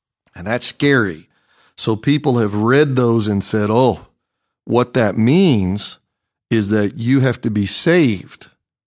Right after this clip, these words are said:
And, well, that's not what it says. And so i-,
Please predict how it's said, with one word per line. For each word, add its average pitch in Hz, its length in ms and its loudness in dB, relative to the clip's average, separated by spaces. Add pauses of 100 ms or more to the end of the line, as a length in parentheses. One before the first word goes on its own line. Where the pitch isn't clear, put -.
(320)
And, 92 100 -4
well, 110 140 0
that's 135 240 -2
not 131 180 2
what 113 180 0
it 101 80 -6
says. - 680 -2 (880)
And 104 200 0
so 107 500 -2 (220)
i-, 107 40 -4